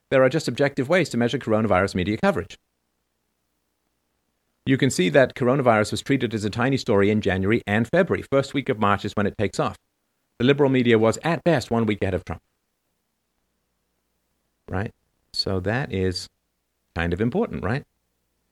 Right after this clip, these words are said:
So I was reporting on it just in here, right? I was think Jan-, January twenty-fifth. I can't remember when I first tweeted about it, but January twenty-fifth was when I had my first show,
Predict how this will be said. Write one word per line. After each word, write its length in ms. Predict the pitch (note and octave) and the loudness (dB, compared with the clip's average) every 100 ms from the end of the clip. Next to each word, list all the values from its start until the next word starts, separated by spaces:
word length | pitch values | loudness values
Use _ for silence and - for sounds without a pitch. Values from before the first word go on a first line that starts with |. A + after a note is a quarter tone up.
| _ | _
So 180 | - A#2+ | 0 2
I 180 | - E3 | 4 2
was 200 | F#3 - | 2 -2
reporting 400 | B2+ C3 A#2 F#2 | -2 2 2 2
on 180 | E2+ F#2+ | 2 0
it 160 | C3+ - _ - | -2 -8 _ -6
just 240 | C#3 C#3+ - | -2 -2 0
in 220 | C3 A#2 | 0 0
here, 380 | - G2 F#2 C3+ - _ _ _ _ A2 | 2 2 2 -2 -8 _ _ _ _ -6
right? 240 | G#2+ C3 | -4 0
I 100 | G#2+ | 0
was 160 | G2 - | -2 -2
think 220 | C#3+ - | -6 -2
Jan-, 280 | B2+ A#2+ F#2+ | 0 2 2
January 280 | A#2+ C3 | 0 0
twenty-fifth. 480 | A#2 A#2+ G#2+ - C3+ | 0 0 0 0 -2
I 80 | - | -2
can't 140 | G#2 B2 | -4 0
remember 180 | A#2 | 0
when 100 | G#2 | 2
I 40 | G2 | 0
first 260 | G#2+ G2 | 0 -2
tweeted 240 | - G#2+ F2+ | 0 0 0
about 240 | E2+ F#2+ | 0 0
it, 60 | A2+ | 0
but 100 | F#2+ | -2
January 300 | A2 A2 G2+ | 0 0 -2
twenty-fifth 400 | G#2+ G2 - G#2+ | -2 -2 -2 -2
was 120 | G2+ | -4
when 120 | G2 | -4
I 60 | F#2+ - | -4 -2
had 140 | G#2+ | -2
my 120 | F#2+ | -2
first 240 | F#2+ A2 G2+ | 0 0 2
show, 240 | C3 E3 | 0 -2